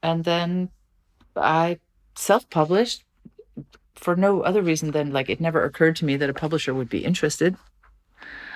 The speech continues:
Um, now I'm like, "Oh, actually, it's done quite well. People are interested." But at the time, you know, that didn't really occur to me.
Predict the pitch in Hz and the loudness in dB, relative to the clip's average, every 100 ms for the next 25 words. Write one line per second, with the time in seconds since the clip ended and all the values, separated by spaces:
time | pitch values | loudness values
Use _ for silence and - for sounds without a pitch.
0 | - 160 151 139 165 175 175 156 147 135 | -6 0 0 2 2 4 4 4 4 0
1 | - 233 294 127 - _ _ _ _ _ | 0 0 0 -2 -4 _ _ _ _ _
2 | _ - 165 220 131 147 165 156 165 196 | _ -4 -2 0 2 2 2 0 2 4
3 | 208 277 262 160 180 175 240 220 170 156 | 6 6 6 4 2 2 2 2 0 -2
4 | - 131 - - - - - 165 - - | 0 -2 -4 -16 -16 -4 2 2 2 2
5 | 185 160 - 175 170 156 147 139 143 139 | 4 4 2 2 4 2 0 0 -2 -2
6 | 143 139 139 139 - - - 139 131 127 | -4 -4 -4 -6 -6 -8 -6 -2 0 0